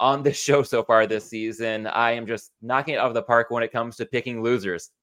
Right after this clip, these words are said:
Three and nine on side so far this season. And the Browns are also Hitman's best bet on the Forward Progress show this week. Hitman, a good friend of this show as well, of course,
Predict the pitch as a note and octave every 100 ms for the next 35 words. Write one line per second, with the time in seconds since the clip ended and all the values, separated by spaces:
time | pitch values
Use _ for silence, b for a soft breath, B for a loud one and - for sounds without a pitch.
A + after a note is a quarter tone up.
0 | _ G3+ G#3 C#3+ C#3+ A#2+ G2 A2+ A#2+ A2+
1 | A#2 A2 G2+ A2+ A#2 A2+ A2 A2 - A2
2 | A2 A#2 A2 B B _ C#3 C#3 C3+ C3+
3 | D3 D#3 - B2 B2 C3 C3 B2+ A#2+ A#2
4 | A2+ - _ _ D#3+ - C3 A#2+ A#2 G#2
5 | _ G#2 A#2 A2+ - A2+ - A2+ A2 G#2+
6 | B2 A#2+ G#2 A#2+ A2 A2 G#2+ A#2 G#2+ G#2
7 | G#2 G#2+ G#2+ G#2+ _ B2 G#2+ A2 G2+ G2+
8 | G#2 A2 G2 G#2+ G2+ G#2+ F#2+ - C#3+ C3+
9 | - B2+ B2